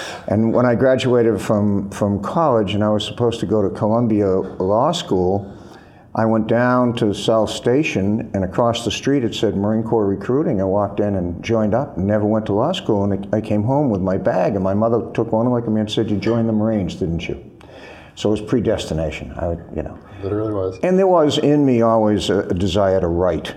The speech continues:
Speaker 1: as well.
Speaker 2: Mm-hmm.
Speaker 1: That was there.
Speaker 2: Mm-hmm.
Speaker 1: So you put those two things together, and then I was a grunt, went off and fought, just like my uncles had fought. My son then followed me. He was force recon. I was
Speaker 2: Mm-hmm.
Speaker 1: force recon.
Speaker 2: Mm-hmm.
Speaker 1: So it was just in my blood.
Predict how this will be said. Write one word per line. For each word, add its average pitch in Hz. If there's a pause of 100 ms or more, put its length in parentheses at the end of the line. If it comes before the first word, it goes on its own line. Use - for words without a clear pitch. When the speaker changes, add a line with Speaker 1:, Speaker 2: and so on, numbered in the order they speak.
(100)
Speaker 1:
as 90
well. 82
Speaker 2:
Mm-hmm. 120
Speaker 1:
That 110
was -
there. 76
Speaker 2:
Mm-hmm. -
Speaker 1:
So 123
you 120
put 147
those 120
two 127
things 117
together, 123
and 98
then 98
I 101
was 95
a -
grunt, 110
went 98
off 104
and 98
fought, -
just 110
like 110
my 107
uncles 110
had 101
fought. -
My 104
son 120
then 107
followed 107
me. 113
He 117
was 117
force 110
recon. 151
I 95
was 110
Speaker 2:
Mm-hmm. -
Speaker 1:
force 110
recon. 107
Speaker 2:
Mm-hmm. -
Speaker 1:
So 123
it -
was 127
just 131
in 135
my 127
blood. 120